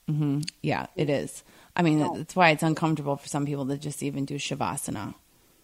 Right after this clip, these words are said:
Speaker 2: Right.
Speaker 1: Because, "Oh, I'm still, so now I'm gonna, I'm gonna feel the anxiety or the stress coming back in. I'm not,
Speaker 2: Yep.
Speaker 1: I'm not even distracted by the pose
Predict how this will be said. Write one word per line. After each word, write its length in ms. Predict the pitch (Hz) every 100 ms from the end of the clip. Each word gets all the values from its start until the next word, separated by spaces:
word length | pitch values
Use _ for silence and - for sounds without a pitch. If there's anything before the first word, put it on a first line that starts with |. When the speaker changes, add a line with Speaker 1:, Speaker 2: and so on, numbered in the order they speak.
| _ _ -
Speaker 2:
Right. 240 | 190 202 - -
Speaker 1:
Because, 680 | 151 156 143 131 139 - - _ _ -
"Oh, 380 | 156 143 - - _ _ _ -
I'm 200 | 151 147
still, 580 | - - - 165 113 101 - _ _
so 220 | - 151
now 140 | 151 147
I'm 120 | 143
gonna, 220 | 127 135 - -
I'm 120 | 151
gonna 180 | 147 143
feel 540 | - 139 131 117 110 - _ _ _ _ _ _ _ _ _ _
the 100 | -
anxiety 540 | 147 147 139 127 123 131
or 80 |
the 80 | -
stress 340 | - - - -
coming 300 | 147 120 107
back 240 | 71 -
in. 260 | 80 76 - _ _ _ _ _ _ -
I'm 140 | 151
not, 220 | 143 139
Speaker 2:
Yep. 160 | 160 - _ 160
Speaker 1:
I'm 100 | 160
not 160 | 151
even 200 | 151 151
distracted 580 | 147 - 143 127 135 127
by 260 | 147 127 127
the 120 | -
pose 500 | - 139 110 -